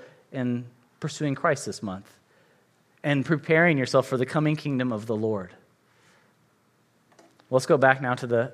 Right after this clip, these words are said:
to the text, back to Matthew three. Matthew, uh,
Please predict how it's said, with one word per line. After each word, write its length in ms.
to 100
the 80
text, 680
back 180
to 60
Matthew 300
three. 380
Matthew, 480
uh, 480